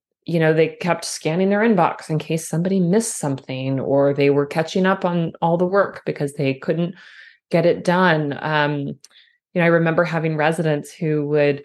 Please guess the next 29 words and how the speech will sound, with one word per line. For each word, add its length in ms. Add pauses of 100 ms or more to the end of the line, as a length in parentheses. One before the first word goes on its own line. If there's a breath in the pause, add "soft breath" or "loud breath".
(460 loud breath)
um, 460 (100)
always 320
be 120
looking 440
at 140
the, 460
the 80
labor 240
and 80
delivery 340
board 400
online 480
before 260
they 100
came 260
to 60
their 140
shifts, 500
or, 120
you 100
know, 100
checking 420
the 60
patient 420
roster, 380
you 120
know, 120
to 80
see, 460